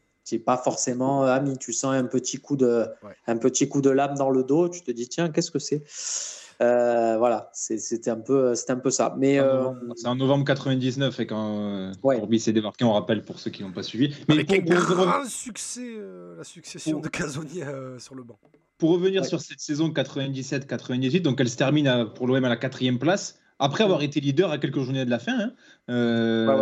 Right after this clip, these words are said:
Speaker 1: ouais.
Speaker 3: et finalement, il y a un petit écroulement en fin de saison. Est-ce que, est-ce que l'O M, euh, Romain, est vraiment passé près du titre ? Euh, est-ce qu'il y a eu vraiment
Speaker 1: Oui,
Speaker 3: un
Speaker 1: oui,
Speaker 3: écroulement
Speaker 1: non,
Speaker 3: en fin
Speaker 1: cette
Speaker 3: de saison ?
Speaker 1: saison-là.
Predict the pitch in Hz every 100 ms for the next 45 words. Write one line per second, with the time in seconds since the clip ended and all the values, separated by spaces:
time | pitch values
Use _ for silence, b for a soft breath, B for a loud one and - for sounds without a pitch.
0 | 110 110 110 135 139 147 156 135 127 -
1 | 160 - 151 147 139 139 139 185 233 233
2 | 160 143 - 151 240 226 196 214 170 143
3 | 139 185 185 135 160 165 156 147 - -
4 | 160 139 139 185 214 214 - 147 139 135
5 | 139 165 160 160 147 160 294 302 302 247
6 | - - 226 202 202 196 262